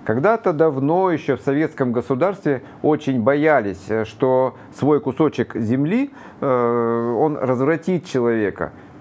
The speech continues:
и привнесет, э, в его голову буржуазно-кулацкие мысли. Э, но не из-за хва-, из-за того, что нехватка все-таки продовольствия была,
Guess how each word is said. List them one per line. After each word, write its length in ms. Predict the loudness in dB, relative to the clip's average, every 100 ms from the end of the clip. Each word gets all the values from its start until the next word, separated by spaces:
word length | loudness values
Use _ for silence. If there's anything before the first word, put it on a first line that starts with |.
| -6
и 240 | -2 -2
привнесет, 760 | -2 -4 0 0 2 2 2 2
э, 300 | -2 0 0
в 40 | 0
его 280 | 2 2
голову 420 | 2 2 2 0 0
буржуазно-кулацкие 1500 | 0 0 0 2 2 2 0 -2 0 2 2 0 -2 -2 -2
мысли. 560 | 0 0 -2 -4 -6 -8 -16 -20 -20 -20 -8
Э, 360 | -2 0 2 0
но 420 | -2 -2 0 0
не 180 | 0 0
из-за 160 | 0 0
хва-, 320 | 2 0 0 -4
из-за 320 | -2 0 0
того, 240 | 2 2
что 260 | 0 0 0
нехватка 600 | -2 -4 2 2 2 -2
все-таки 340 | 0 -2 0 0
продовольствия 640 | 0 2 2 0 0 0
была, 380 | 2 2 2